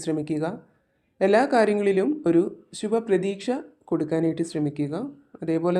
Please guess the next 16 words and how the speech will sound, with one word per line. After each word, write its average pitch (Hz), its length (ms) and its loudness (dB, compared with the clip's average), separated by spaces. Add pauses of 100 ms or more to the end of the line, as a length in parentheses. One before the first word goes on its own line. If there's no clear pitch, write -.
തന്നെ 175 200 -2 (580)
നിങ്ങൾ 180 200 2 (120)
വിശ്വസിക്കുന്ന 180 580 -4
ആ 170 100 2
ഒരു 170 140 4 (280)
ശക്തിയെ 175 500 -2 (460)
എപ്പോഴും 160 380 -2 (240)
പ്രാർത്ഥിക്കുക. 147 600 -2 (800)
അപ്പോൾ 196 260 2 (100)
നിങ്ങളിലേക്ക് 180 600 2 (460)
വളരെ 185 300 2 (100)
വേഗത്തിൽ 196 400 0
എത്തിച്ചേരുന്ന 180 640 0 (340)
ശുഭകാര്യങ്ങൾ, 160 760 0 (320)
അനുഗ്രഹങ്ങൾ 160 640 0 (600)
എന്നിവയുമായിട്ടൊക്കെ 180 880 2